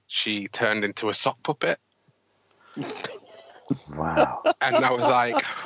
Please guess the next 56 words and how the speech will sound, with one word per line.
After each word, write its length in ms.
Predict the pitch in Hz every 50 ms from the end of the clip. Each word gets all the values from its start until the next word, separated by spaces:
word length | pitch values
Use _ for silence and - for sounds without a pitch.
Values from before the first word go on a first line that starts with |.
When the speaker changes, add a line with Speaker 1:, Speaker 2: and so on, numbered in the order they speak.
| 269 - - - - - - - - _
Speaker 1:
"Why, 320 | - 135 139 139 143 147 143 -
why 220 | 131 123 131 139
have 120 | 135 120
you 60 | 110 104
just 180 | - 101 -
done 200 | - 110 107 104 95
that?" 200 | 92 90 85 -
She 400 | - - - - _ _ _ -
was 60 | 113
like, 140 | 120 107 -
"'Cause 160 | - 123 117
I 20 | 127
don't 160 | 135 131 113
want 140 | 110 110 95
the 60 | - -
police 380 | - 117 110 110 104 - -
to, 100 | - 98 - _
to 100 | - 113
know 160 | 104 104 104
that 80 | 101 98
I've 120 | 104 101
been 140 | - 107 101
in 120 | 101 101 98
your 140 | 101 104
house." 440 | 107 120 139 143 139 - - - - _ _ - - - - - - - _ _
I 40 | -
was 100 | 101 98
like, 80 | 104 101
"All 80 | 104 104
right, 140 | 101 - -
fair 220 | 117 107 104 101
enough." 200 | 92 90 98 -
So 120 | - -
I 40 | 101
kept 280 | - - 127 117 - -
hold 180 | 123 117 110
of 80 | 101 95
this 140 | 101 98 -
sock 220 | - - - -
puppet. 400 | - - 95 - - - 95 - - - - - 175 - - - - -
And 240 | 104 104 101 98 - _ _
then 240 | - 110 104 104 101
this 200 | 110 117 - -
is 100 | 120 104
where 160 | 104 104 104
it 80 | 98 95
gets 220 | 104 95 - -
really 300 | 104 98 101 101 98 92 92
weird. 460 | 90 95 92 90 90 87 - - - - _ - - - 120
I 60 | 117 107
Speaker 2:
Oh. 40 |
Speaker 1:
noticed, 400 | 101 120 123 101 107 107 - - - - - - - _ _ - _ -
I 80 | - 107
told 280 | - 151 147 135 123 131
Laura 280 | 123 120 117 107 107 104 -
this, 200 | 113 107 -